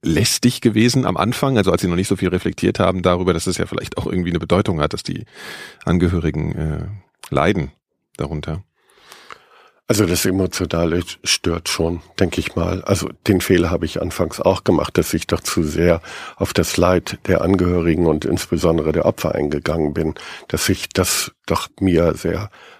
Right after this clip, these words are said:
Speaker 2: eigen gemacht habe, die Frage,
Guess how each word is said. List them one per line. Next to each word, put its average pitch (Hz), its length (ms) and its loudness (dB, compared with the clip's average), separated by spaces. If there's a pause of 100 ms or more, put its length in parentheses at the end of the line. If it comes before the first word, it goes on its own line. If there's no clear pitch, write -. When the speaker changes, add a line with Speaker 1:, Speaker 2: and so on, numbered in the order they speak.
Speaker 2:
eigen 110 300 4
gemacht 80 460 -2
habe, 85 240 -4
die 80 340 -6
Frage, 85 720 -2